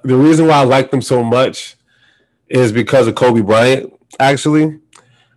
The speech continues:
'Cause I, their game and their attitude and, you know, they kinda like, they, the way they are at their age right now kinda just has that Kobe thing to me.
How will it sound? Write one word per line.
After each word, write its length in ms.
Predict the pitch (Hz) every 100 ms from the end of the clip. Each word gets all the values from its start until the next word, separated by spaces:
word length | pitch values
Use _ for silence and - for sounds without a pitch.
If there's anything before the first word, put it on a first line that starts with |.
| _
'Cause 160 | - 123
I, 120 | 117
their 300 | 110 123 120
game 560 | 104 135 139 135 123 120
and 160 | 110
their 120 | 110
attitude 760 | - 123 127 107 - 120 113 104
and, 340 | 107 101 98 98
you 160 | 104
know, 140 | 110 107
they 100 | 107
kinda 280 | 135 131
like, 160 | 120 110
they, 160 | 120 113
the 180 | 107
way 240 | 117 131 135
they 160 | 131
are 220 | 131 131 120
at 80 |
their 160 | 113 120
age 300 | - 135 123
right 240 | 110 117 107
now 240 | 113 113
kinda 240 | - 120
just 160 | 101 95
has 180 | 107 110
that 140 | 101
Kobe 280 | - 123 117
thing 200 | 127 120
to 100 | -
me. 240 | 120 123